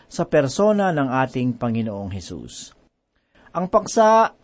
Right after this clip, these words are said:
ng ating pagbubulay-bulay sa mga sandaling ito ay ating hahanguin sa ikapitong kabanata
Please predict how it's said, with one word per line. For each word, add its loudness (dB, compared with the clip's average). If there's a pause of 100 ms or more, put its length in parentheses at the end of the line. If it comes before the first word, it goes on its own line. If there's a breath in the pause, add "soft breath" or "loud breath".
ng -4
ating 0
pagbubulay-bulay 2
sa -4
mga 0
sandaling -2
ito -2 (400 soft breath)
ay -2
ating 0
hahanguin 0 (320 soft breath)
sa 0
ikapitong -2
kabanata -2